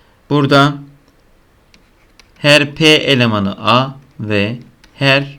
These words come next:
alfa elemanı V için F P Q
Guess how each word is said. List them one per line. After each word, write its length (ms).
alfa 520
elemanı 580
V 320
için 440
F 360
P 240
Q 380